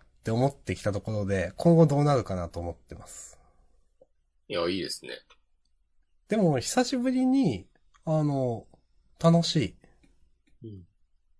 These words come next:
Speaker 1: や、初めてやるゲームいいなと思いました。
Speaker 2: いや、そういうのを、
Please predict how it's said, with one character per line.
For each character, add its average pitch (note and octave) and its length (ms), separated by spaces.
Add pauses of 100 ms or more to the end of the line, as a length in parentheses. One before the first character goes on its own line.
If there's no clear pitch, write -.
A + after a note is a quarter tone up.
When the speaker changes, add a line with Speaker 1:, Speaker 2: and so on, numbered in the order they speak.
(3250)
Speaker 1:
や、 D#3 80
初 E3 220
め G3 140
て C3 120
や G#2+ 80
る G#2 80
ゲ G#2 140
ー - 20
ム G#2 100
い D3 120
い C3 40
な F#2+ 160
と D#2+ 100
思 E2 120
い D2+ 40
ま D#2 140
し E2+ 100
た。 D#2+ 100
Speaker 2:
い - 20 (1500)
や、 G2 240
そ F#3+ 140
う - 20
い G#3 60
う G3 40
の D3 120
を、 F#2+ 240